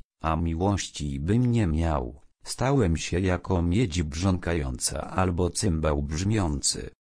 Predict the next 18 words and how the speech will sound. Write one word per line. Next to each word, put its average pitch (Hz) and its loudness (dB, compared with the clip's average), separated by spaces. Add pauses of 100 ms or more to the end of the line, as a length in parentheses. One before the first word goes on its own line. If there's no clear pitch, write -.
(280)
Ktoś - -2
mógłby 104 2
pełnić 110 0
te 78 0
dobre 76 0
uczynki, 87 -2 (200)
aby 107 2
za 76 0
to 135 2
mieć 87 0
chwałę 117 0
u 139 0
ludzi, 82 0 (200)
a 92 4
za 82 0
uczynki 117 0
choćby 131 0
dobre, 78 0